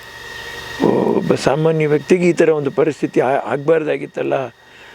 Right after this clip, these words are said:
ಅನ್ನುವಂಥದ್ದು ಆ ನೋವು ಇದೆ ನಮಗೆ, ಆ ನೋವು ಇದೆ. ಅದೇ ದರ್ಶನ್ ಅವ್ರಿಗೂ ಇರುತ್ತೆ ಆ ನೋವು. ಯಾಕಂದ್ರೆ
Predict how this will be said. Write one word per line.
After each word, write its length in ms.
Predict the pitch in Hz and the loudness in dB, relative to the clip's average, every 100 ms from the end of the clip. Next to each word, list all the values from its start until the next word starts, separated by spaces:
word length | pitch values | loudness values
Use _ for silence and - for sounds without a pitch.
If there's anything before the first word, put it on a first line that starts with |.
| - - | -14 -4
ಅನ್ನುವಂಥದ್ದು 460 | 135 143 143 135 | 0 2 2 2
ಆ 100 | 135 | 2
ನೋವು 340 | 180 208 226 214 | 4 4 4 0
ಇದೆ 180 | 156 143 | -4 -6
ನಮಗೆ, 600 | 131 - - _ _ _ - | -8 -16 -20 _ _ _ -14
ಆ 40 | |
ನೋವು 280 | 165 175 147 | -4 -2 0
ಇದೆ. 160 | 127 131 - - - - - - - - - - - - - - | 0 -2 -6 -16 -20 -20 -20 -20 -18 -16 -16 -16 -16 -16 -14 -2
ಅದೇ 280 | - 202 156 | 2 4 4
ದರ್ಶನ್ 380 | - 147 - 226 | 2 2 2 4
ಅವ್ರಿಗೂ 240 | 262 220 | 4 4
ಇರುತ್ತೆ 280 | 175 160 160 | 2 0 -2
ಆ 40 | 123 | -4
ನೋವು. 220 | 139 135 | -4 -6
ಯಾಕಂದ್ರೆ 760 | 139 170 180 190 185 180 - | -2 0 2 2 2 0 -4